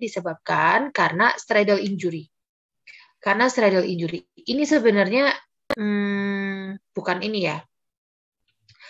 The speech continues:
Straddle injury, jadi kemudian dia ruptur di sini, di anterior, akhirnya dia jadi kayak gini. Kayak gambar di bawahnya. Ada ruptur dari uretra pars penilnya nih anterior, kemudian darahnya keluar mengisi perineum hingga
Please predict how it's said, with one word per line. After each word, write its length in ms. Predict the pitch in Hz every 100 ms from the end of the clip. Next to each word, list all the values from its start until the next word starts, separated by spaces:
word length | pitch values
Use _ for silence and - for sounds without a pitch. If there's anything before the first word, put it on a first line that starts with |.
| - -
Straddle 480 | - 240 240 226 208
injury, 640 | 208 190 170 165 202 254
jadi 240 | - 180 214
kemudian 320 | 220 214 226
dia 160 | 226 220
ruptur 460 | 220 - 214 226
di 80 | 220
sini, 420 | 208 185 175 214 269 _
di 140 | 202
anterior, 480 | 190 190 190 180 220
akhirnya 380 | - 214 240 269
dia 160 | 254 262
jadi 180 | 220 202
kayak 200 | 196 180
gini. 240 | 180 165 - _ _ _ _ _ _
Kayak 240 | 196 190
gambar 300 | 196 185 185
di 100 | 185
bawahnya. 460 | 175 170 165 175 165 -
Ada 240 | 196 202
ruptur 320 | 190 - 254
dari 160 | 254 214
uretra 400 | 220 226 220 214
pars 240 | 220 220
penilnya 400 | 220 214 220 226
nih 160 | 262 262
anterior, 400 | 220 226 240 262
kemudian 400 | 214 214 233 226
darahnya 400 | 196 185 226 220
keluar 320 | 226 226 208
mengisi 400 | 196 196 185 208
perineum 560 | 202 190 190 185 196 226
hingga 240 | 202 180